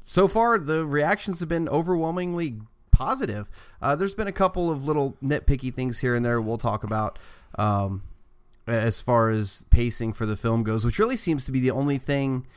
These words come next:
that I've heard as far as negative goes for the film is the first act is a little slow. But, uh, I mean, we've got tweets from Kara Warner from People Magazine. Uh, Kara says, "Ooh, Star Wars fans, you're in for a friggin' treat.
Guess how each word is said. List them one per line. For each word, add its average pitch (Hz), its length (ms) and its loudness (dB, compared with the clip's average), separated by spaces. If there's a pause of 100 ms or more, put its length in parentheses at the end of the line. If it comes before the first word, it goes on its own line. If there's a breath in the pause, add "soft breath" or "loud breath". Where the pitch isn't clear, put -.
(440 soft breath)
that 135 100 2
I've 123 260 2 (300)
heard 143 260 4
as 127 120 0
far 131 180 2
as 107 100 0
negative 127 440 0
goes 110 240 2
for - 120 -4
the 104 120 -4
film 135 280 2
is 104 120 -2
the 104 80 -4
first 120 260 -2
act 117 260 0
is 110 120 2
a 107 60 0
little 104 200 -2
slow. 104 380 -2
But, 104 220 -2 (420 loud breath)
uh, 123 340 4 (640)
I 143 80 2
mean, 156 160 6
we've 160 180 6
got 160 280 2 (540)
tweets 190 360 6
from 139 400 4
Kara 160 400 6
Warner 135 520 6
from 113 160 0
People 127 220 4
Magazine. 110 600 4 (320 loud breath)
Uh, 107 340 4
Kara 139 300 6
says, 123 460 6
"Ooh, 143 240 6
Star 135 260 6
Wars 127 180 4
fans, 127 300 4
you're 123 100 8
in 127 100 6
for 120 180 4
a 110 40 4
friggin' 120 380 4
treat. 165 420 4